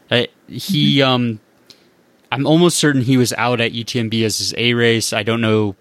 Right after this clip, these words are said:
Speaker 1: what happened or, or any of that story there. Um,
Speaker 2: Yeah.
Speaker 1: but how did you go about training other than, I mean, you live in Chamonix, so that's kinda convenient for training.
Speaker 2: Yeah, yeah, that's convenient. Um,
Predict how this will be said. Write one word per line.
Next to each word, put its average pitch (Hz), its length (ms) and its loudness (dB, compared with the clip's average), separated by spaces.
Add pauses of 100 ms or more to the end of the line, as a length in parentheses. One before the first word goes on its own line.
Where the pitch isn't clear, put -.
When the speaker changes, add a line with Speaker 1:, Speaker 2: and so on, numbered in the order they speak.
Speaker 1:
what 117 240 0
happened 110 600 -2
or, 101 200 -2 (120)
or 117 200 -4
any 127 180 2
of 120 40 4
that 113 160 2
story 113 340 0
there. 113 460 0 (520)
Um, 202 280 0
Speaker 2:
Yeah. 165 300 2 (320)
Speaker 1:
but 135 120 0
how 147 220 0
did 165 200 -2
you 160 180 -2
go 135 220 4
about 120 300 2
training 117 540 2
other 113 220 -2
than, 110 420 0 (1040)
I 120 40 -6
mean, 110 140 0
you 113 200 -2
live 117 260 2
in 113 120 4
Chamonix, 104 640 2
so - 120 -2
that's 101 160 -2
kinda 104 200 0
convenient 101 600 -2
for 107 120 -8
training. 98 480 -6 (340)
Speaker 2:
Yeah, 156 460 4 (100)
yeah, 151 440 0
that's - 260 -6
convenient. 147 640 -4
Um, 151 500 0